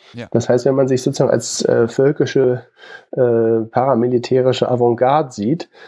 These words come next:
Speaker 2: dann kann man mit der, äh, Sammlung von Altmetall oder der Hilfe beim sozialen Wohnungsbau relativ wenig punkten. Und das, äh, bleibt sozusagen ein Problem bei der Rekrutierung dann auch von Nachwuchskräften.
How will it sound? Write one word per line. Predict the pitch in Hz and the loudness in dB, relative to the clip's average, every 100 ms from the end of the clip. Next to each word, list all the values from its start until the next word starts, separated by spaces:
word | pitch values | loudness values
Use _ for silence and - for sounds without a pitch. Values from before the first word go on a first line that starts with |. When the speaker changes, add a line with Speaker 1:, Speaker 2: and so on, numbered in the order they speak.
| - - | -20 -2
Speaker 2:
dann | 120 | -2
kann | 117 135 | -2 -2
man | 135 123 | -2 -2
mit | 123 | 0
der, | 123 120 120 - | 0 2 0 0
äh, | - 120 | -2 0
Sammlung | 120 131 135 | 0 0 -2
von | - 123 | -2 0
Altmetall | - 135 143 135 131 127 131 135 _ _ _ - | 0 0 -2 0 0 2 2 -2 _ _ _ -2
oder | 123 117 | 0 0
der | 117 110 | 0 0
Hilfe | 135 143 143 123 | 0 0 0 0
beim | 120 | 2
sozialen | 120 120 127 123 120 | 0 0 0 0 0
Wohnungsbau | 120 139 - - 117 | 0 -2 -2 0 0
relativ | 113 120 131 131 117 | 2 0 0 0 -2
wenig | 117 120 117 | 2 0 0
punkten. | - 120 107 113 | 0 0 0 -2
Und | 98 | 0
das, | 117 117 | 0 -2
äh, | - 139 | 0 0
bleibt | 123 123 131 - | 2 2 2 0
sozusagen | 127 143 127 120 | -4 -2 0 0
ein | 117 120 | 0 0
Problem | - 127 120 120 | -2 0 0 0
bei | 117 | 0
der | 120 120 | 0 0
Rekrutierung | 113 123 113 120 120 113 113 - - - | -2 -2 0 0 2 0 -2 -10 -20 -6
dann | - | -2
auch | 117 123 | 0 0
von | 135 | 0
Nachwuchskräften. | 117 123 160 135 - 143 139 143 143 | 0 0 -2 -4 0 -2 0 -2 -2